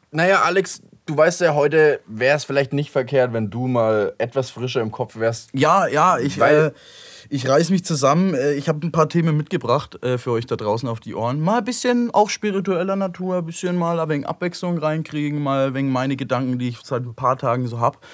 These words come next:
Speaker 2: die mir die ganze Zeit im Kopf rumschwirren. Dann auch was bisschen von der Uni, weil ich studiere Soziologie mit Politikwissenschaften, da kommen ganz interessante Dinge heraus.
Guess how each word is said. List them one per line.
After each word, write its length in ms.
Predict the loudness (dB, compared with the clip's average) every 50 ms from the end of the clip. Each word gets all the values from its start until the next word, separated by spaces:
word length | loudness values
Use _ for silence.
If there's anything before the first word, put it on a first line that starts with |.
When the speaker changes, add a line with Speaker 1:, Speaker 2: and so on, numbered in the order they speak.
| -20 -16 _ -2
Speaker 2:
die 80 | 0
mir 140 | 0 2 0
die 80 | 0 0
ganze 220 | -2 -2 -2 0
Zeit 100 | -2 -2
im 80 | -2 -2
Kopf 220 | -4 -6 -6 -4 -4
rumschwirren. 420 | -4 -4 -4 -4 -4 -4 -2 -2 -2
Dann 140 | -2 0
auch 180 | 0 0 0 0
was 140 | -2 -4 -4
bisschen 340 | _ -12 -10 -8 -6 -6 -6
von 140 | -6 -4 -4 -4
der 100 | -4 -2
Uni, 320 | -2 -2 -2 -2 -2 -4 -6 -14 -20 -20 _ -6
weil 120 | -4 -4
ich 160 | -4 -4 -8 -10
studiere 480 | -10 -10 -8 -8 -8 -4 -4 -2 -2
Soziologie 560 | -2 -4 -6 -6 -6 -6 -6 -6 -6 -4 -2
mit 180 | -2 -2 -2 -4
Politikwissenschaften, 1000 | -6 -8 -6 -6 -6 -6 -6 -6 -6 -6 -6 -4 -2 -2 -2 -2 -4 -6 -8 -8
da 80 | -6
kommen 260 | -6 -4 -4 -4 -4
ganz 180 | -4 -4 -6 -6
interessante 460 | -6 -8 -8 -8 -8 -8 -8 -10 -10
Dinge 220 | -8 -6 -4 -4 -2
heraus. 360 | -2 -2 -2 -2 -2 -4 -8